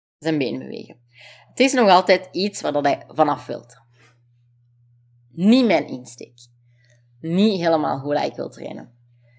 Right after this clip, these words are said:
Dus gaan we het een beetje op een andere manier aanpakken. En,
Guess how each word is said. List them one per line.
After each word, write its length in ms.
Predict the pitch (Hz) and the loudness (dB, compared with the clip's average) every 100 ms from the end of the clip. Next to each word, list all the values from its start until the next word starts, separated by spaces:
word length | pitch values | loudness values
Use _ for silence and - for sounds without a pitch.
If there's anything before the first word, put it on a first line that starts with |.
| _ _ | _ _
Dus 420 | 175 247 320 - - _ - _ _ _ _ _ _ _ _ _ _ _ _ | 2 4 4 -2 -18 _ -20 _ _ _ _ _ _ _ _ _ _ _ _
gaan 240 | - 151 160 | -10 0 2
we 60 | |
het 100 | 160 | 2
een 60 | 156 | -2
beetje 240 | 156 143 151 | -4 -2 -6
op 80 | |
een 160 | 139 - _ | -8 -10 _
andere 320 | 175 160 139 | 2 2 0
manier 300 | 131 135 - | -4 -8 -8
aanpakken. 540 | 151 139 143 123 - _ _ _ _ _ _ _ _ _ | -8 -6 -8 -10 -20 _ _ _ _ _ _ _ _ _
En, 520 | 180 180 185 185 - | 2 2 2 -4 -10